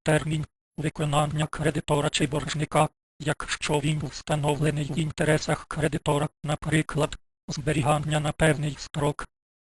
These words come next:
то кредитор має право вимагати дострокового виконання, а боржник проявляти таку ініціативу не має права. Якщо ж строк встановлений в інтересах боржника, договір позики,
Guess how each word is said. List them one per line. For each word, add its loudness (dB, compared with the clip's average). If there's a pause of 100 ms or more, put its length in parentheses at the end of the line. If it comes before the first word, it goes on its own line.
(140)
то -4
кредитор 0
має 4
право 2
вимагати 2
дострокового -2
виконання, 0 (320)
а 2
боржник 0
проявляти 0
таку -2
ініціативу 0
не -2
має 2
права. 2 (320)
Якщо -2
ж -6
строк -4
встановлений 0
в -4
інтересах 0
боржника, 0 (160)
договір -2
позики, -2